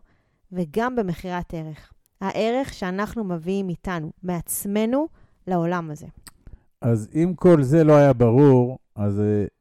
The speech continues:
Speaker 2: נסביר את זה בצורה נוספת. המהלך הראשון שאנחנו ממליצים לכם לנקוט הוא שרטוט החיים שלכם כמו שאתם רוצים לחיות אותם. מין חזון כזה גדול,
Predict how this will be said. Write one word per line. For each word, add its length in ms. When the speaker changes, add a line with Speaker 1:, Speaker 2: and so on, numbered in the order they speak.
Speaker 2:
נסביר 540
את 80
זה 260
בצורה 420
נוספת. 380
המהלך 460
הראשון 380
שאנחנו 360
ממליצים 460
לכם 300
לנקוט 400
הוא 80
שרטוט 680
החיים 400
שלכם 500
כמו 200
שאתם 320
רוצים 420
לחיות 400
אותם. 260
מין 220
חזון 480
כזה 320
גדול, 640